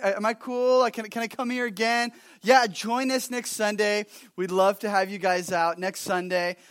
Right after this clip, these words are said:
Uh, we have nine and eleven A M, uh, so we have two services. Um, our, our nine is, is filling up more, believe it or not.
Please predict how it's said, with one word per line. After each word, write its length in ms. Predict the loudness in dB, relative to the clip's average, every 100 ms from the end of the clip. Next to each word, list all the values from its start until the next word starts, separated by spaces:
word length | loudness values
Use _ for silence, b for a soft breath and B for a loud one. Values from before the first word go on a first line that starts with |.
| B _
Uh, 260 | 0 0 2
we 80 | -2
have 140 | -4
nine 640 | -4 0 2 4 2 0 -4
and 160 | -4
eleven 480 | -2 2 0 0 -6 -4
A 200 | -4 -4
M, 180 | -6 -8 -14 -6
uh, 220 | -2 -2
so 180 | -4 -4
we 80 | -4
have 140 | -6
two 200 | -10 -12
services. 720 | -6 -6 -6 -8 -8 -10 -12 B B B B -6
Um, 340 | 0 0 0 -6 _ -2
our, 140 | 0 0
our 100 | -2
nine 420 | 2 4 4 0
is, 160 | -4
is 200 | -6 -8
filling 380 | -8 -8 -6 -4
up 100 | -4
more, 320 | -4 -4 -2
believe 240 | -2 -6 -6
it 40 |
or 60 | -4
not. 300 | -2 -2